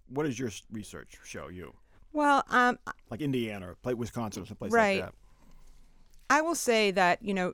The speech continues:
Speaker 2: people, um, you know, there's a difference between, you know, barriers to the ballot that stop people from voting and enthusiasm and turnout. So, you know, just if,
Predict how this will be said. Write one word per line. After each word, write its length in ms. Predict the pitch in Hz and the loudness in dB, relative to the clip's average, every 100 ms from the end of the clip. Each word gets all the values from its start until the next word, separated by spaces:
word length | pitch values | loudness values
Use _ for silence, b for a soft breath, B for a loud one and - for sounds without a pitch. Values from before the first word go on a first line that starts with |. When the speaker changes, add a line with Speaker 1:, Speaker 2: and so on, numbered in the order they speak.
| - | -6
Speaker 2:
people, 580 | - 285 302 320 302 269 | -6 -4 0 4 4 2
um, 460 | 190 202 190 185 - - | 0 0 0 -2 -6 -8
you 100 | 214 | -2
know, 80 | 208 | 0
there's 300 | 190 226 233 | 2 2 0
a 60 | 247 | -4
difference 540 | - 208 294 320 285 | -6 -4 -2 0 0
between, 360 | 233 - 220 208 | -2 -2 -2 0
you 80 | 185 | -2
know, 80 | |
barriers 500 | 180 208 220 247 247 240 | 0 4 6 6 4 0
to 80 | |
the 120 | 202 190 | -2 2
ballot 320 | 190 190 - | 4 4 2
that 120 | 185 | -6
stop 320 | - 196 - | -2 0 2
people 240 | 202 190 185 | -2 -6 -6
from 200 | 185 175 | -4 -2
voting 340 | 180 175 175 B B B | 0 -2 -6 B B B
and 280 | 180 175 - | -4 -4 -2
enthusiasm 840 | 208 - 254 220 208 175 175 175 - | -4 0 -2 0 2 0 0 -4 -6
and 180 | 170 175 | -4 -4
turnout. 400 | - 185 160 - | -4 -2 -2 -2
So, 220 | - 233 226 B B | 0 -2 -2 B B
you 100 | - | -2
know, 200 | 247 220 - - | 0 0 -4 -2
just 300 | 285 302 - - - - | 2 2 0 -16 -16 -4
if, 100 | 240 | -4